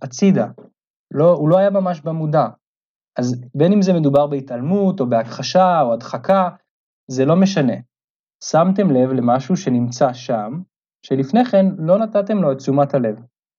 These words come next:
עכשיו, ששמתם לב לזה, אפשר להתחיל לטפל בעניין. אולי, אה, לעשות חיזוק לגב, ללכת למסאז', אם עייפים, אז אולי לנוח יותר.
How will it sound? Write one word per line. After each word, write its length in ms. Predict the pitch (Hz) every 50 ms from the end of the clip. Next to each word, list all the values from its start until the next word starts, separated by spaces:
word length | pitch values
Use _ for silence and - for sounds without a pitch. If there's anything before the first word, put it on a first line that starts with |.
| _ _ _ _ _ _ _ -
עכשיו, 560 | - - - - - 226 285 277 233 220 220 220 220 - _ _ _ _ _ _
ששמתם 600 | - - 139 - - 196 214 214 - 220 196 202
לב 140 | 254 285 285
לזה, 360 | 285 262 180 165 175 185 185 185 - -
אפשר 240 | 143 - - 190 190
להתחיל 320 | 190 180 180 - - 170
לטפל 400 | 160 147 - 143 - 151 151 147
בעניין. 440 | 143 135 127 123 120 117 104 101 - 127 - - _ _ _ _ _ _ _ -
אולי, 500 | 127 123 123 120 117 113 110 107 104 104
אה, 80 | 98 98 98 _ _ _ _ _ _ _ _ -
לעשות 280 | 120 117 - - 120 -
חיזוק 380 | - 143 127 127 170 196 196
לגב, 480 | 202 190 175 175 175 170 160 156 147 131 123 123 120
ללכת 400 | 120 120 120 123 123 - 123 -
למסאז', 920 | 127 120 120 127 123 - - 185 180 170 156 143 139 127 123 127 131 127 123 123 123 127 _ _ _ _ _ _ _ _ _ _ _ -
אם 200 | 139 135 131 123 123 123
עייפים, 600 | 127 127 127 120 123 - - 190 190 190 170 131
אז 120 | 120 120
אולי 220 | 120 117 120 120 117
לנוח 480 | 117 120 120 135 156 185 185 185 -
יותר. 440 | 180 165 - 175 170 165 151 135 131